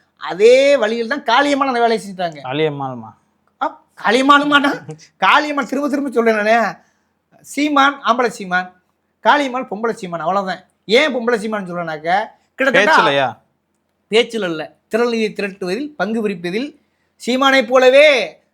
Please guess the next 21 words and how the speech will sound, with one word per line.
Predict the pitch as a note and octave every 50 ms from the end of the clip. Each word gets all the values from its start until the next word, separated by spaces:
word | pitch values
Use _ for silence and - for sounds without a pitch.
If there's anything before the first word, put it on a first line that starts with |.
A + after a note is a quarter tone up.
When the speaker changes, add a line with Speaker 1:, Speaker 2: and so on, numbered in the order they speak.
| _ _ _
Speaker 1:
தனக்கு | G#3+ A#3+ B3+ A#3 B3+
மட்டும்தான் | A#3+ B3 A3+ B3 B3+ C4+ C4+
ஒரு | B3 G#3+
பிம்பத்தை | G#3 A3+ A#3 B3 A#3 A#3
ஏற்படுத்தி | A#3+ G#3 G#3+ A#3 G#3 G#3+ A3+ G#3 G#3 G#3+
கொண்டுங்கிற | F#3+ G3+ G3+ G3 G3+ F#3 F3 E3
கொள்கைகள் | - G3+ A#3+ B3+ B3+ C4 A3
இருக்குல்ல, | F#3+ F3+ F3+ F3+ G3 G3+ G3+ F3 C#3+ - - _ _ _ _ _ _
அந்த | - F3+ G3 G#3 G#3
கொள்கைகள் | G#3 G#3+ A3 A#3 A#3 B3 A3+ A3
தெளிவா | F#3+ G#3 G#3+ G#3
இருக்காங்க. | F#3 E3+ F3 E3+ D#3+ D#3+ E3+ F3+ F#3 - - _ _ _ _ _
ரெண்டாயிரம் | F#3+ A#3 C#4+ D4 D#4+ D4 C#4 C#4+
ரூபா | D#4 D4
ஒரு | B3+ A#3+
ஆளு | A#3+ C4
கொடுத்துருக்காங்க | A#3+ G#3 A3 G#3+ A3 G#3+ G#3+ G3 F#3+ F3+
காளியம்மா. | E3 F3+ F3+ F#3+ F#3 E3+ E3 E3+ F#3 G3 F3 - _ _ _ _ _ _ _ _ _ _
இந்த | - G#3+ B3 C4 C4 C4
அமுனியே | B3 B3 C4+ C4+ C#4 C#4+ C4+ C#4
சொல்றாங்க, | A#3 A3 G#3+ A3+ G#3+ G3+ G3